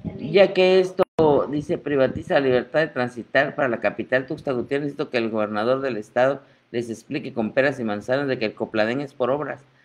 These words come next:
La regla de operación señala que no es en efectivo, pero los malacostumbraron, pues. Suenan alarmas sísmicas, dice Marco.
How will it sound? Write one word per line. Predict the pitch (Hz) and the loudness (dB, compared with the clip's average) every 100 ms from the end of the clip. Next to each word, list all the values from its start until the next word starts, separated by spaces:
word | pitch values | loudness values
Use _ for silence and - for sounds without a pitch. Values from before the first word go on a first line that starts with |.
| _ _ - | _ _ 0
La | 120 | 2
regla | 120 143 151 | 4 4 4
de | |
operación | 131 117 110 107 127 143 | 4 4 0 2 -2 -4
señala | 117 107 131 147 - | -4 -4 -2 -2 -2
que | 117 | -2
no | 117 | -2
es | 135 | -4
en | 135 | -4
efectivo, | 127 123 - 143 131 | -2 -4 -2 -4 -2
pero | 147 151 | -2 0
los | 143 | 0
malacostumbraron, | 135 135 127 123 120 131 123 135 117 107 98 | 2 2 2 0 -4 -4 -2 0 -2 -4 -6
pues. | 170 170 - _ _ - _ _ _ _ - | -8 -8 -14 _ _ -20 _ _ _ _ -20
Suenan | - 143 160 165 | -6 0 2 4
alarmas | 135 127 143 156 131 135 | 4 4 4 2 -2 -2
sísmicas, | 147 165 156 113 117 | -4 -2 -4 0 0
dice | 113 123 127 | -2 -4 -4
Marco. | 113 120 117 104 90 73 | -2 -4 -4 -4 -4 -6